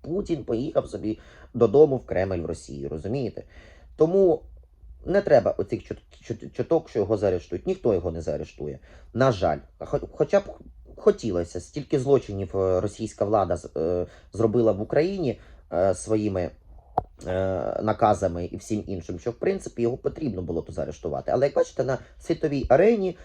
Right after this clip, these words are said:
дуже багато хто, скажімо так, ну, не хоче, е, чогось, е,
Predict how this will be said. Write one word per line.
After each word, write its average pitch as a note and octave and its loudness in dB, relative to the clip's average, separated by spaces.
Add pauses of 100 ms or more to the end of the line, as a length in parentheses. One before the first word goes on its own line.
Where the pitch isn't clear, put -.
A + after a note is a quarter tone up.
(180)
дуже G#3+ 2
багато C3 4
хто, C#3 4 (460)
скажімо B2 -2
так, - 0 (480)
ну, B4 -2 (220)
не F3+ 0
хоче, A2 4 (500)
е, F2+ 2 (540)
чогось, A2 2
е, F2 0